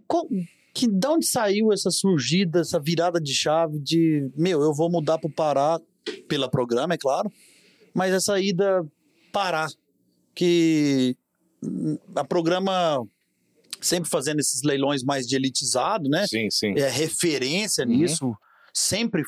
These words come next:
Speaker 1: foi, e não tem, eu falo muito com o Paulo, não tem ninguém que faz um
Speaker 2: Não,
Speaker 1: leilão
Speaker 2: não
Speaker 1: igual o
Speaker 2: existe.
Speaker 1: programa faz,
Speaker 2: Não.
Speaker 1: em qualquer segmento. Hoje o programa tá muito, muito na frente das outras, é uma opinião minha, né? E o mercado tanto fala isso, que tanto de prog-,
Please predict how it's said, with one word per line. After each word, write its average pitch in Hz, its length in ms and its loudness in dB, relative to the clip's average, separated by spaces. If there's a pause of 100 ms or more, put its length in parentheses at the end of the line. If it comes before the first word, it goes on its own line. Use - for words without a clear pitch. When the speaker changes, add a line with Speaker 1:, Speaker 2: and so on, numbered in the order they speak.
Speaker 1:
foi, 156 460 2 (400)
e 135 100 2
não 165 160 2
tem, 160 280 -2
eu 156 120 2
falo 147 260 -2
muito 151 220 0
com 156 100 0
o 120 60 -2
Paulo, 147 220 -2
não 160 140 2
tem 170 320 0 (460)
ninguém 165 560 0
que 139 100 -6
faz 139 300 0
um 135 40 2
Speaker 2:
Não, 139 100 4
Speaker 1:
leilão 131 200 2
Speaker 2:
não 135 60 -2
Speaker 1:
igual 135 160 0
o 131 40 -2
Speaker 2:
existe. 139 120 -2
Speaker 1:
programa 123 400 0
faz, 135 440 0
Speaker 2:
Não. 92 240 -2 (120)
Speaker 1:
em 143 80 0
qualquer 156 320 0
segmento. 139 560 -2
Hoje 143 200 0
o 135 60 -2
programa 139 500 0
tá 135 300 -2 (600)
muito, 127 560 0 (380)
muito 170 260 0
na 139 160 -2
frente 147 420 -4
das 113 200 0
outras, 143 180 0
é 123 60 2
uma 127 340 0
opinião 123 500 0
minha, 147 420 2 (280)
né? 139 220 0 (280)
E 127 80 0
o 120 60 4
mercado 127 480 0
tanto 143 220 -4
fala 123 220 0
isso, 139 120 -4
que 110 100 -10
tanto 135 220 -2
de 117 80 -2
prog-, 123 260 -2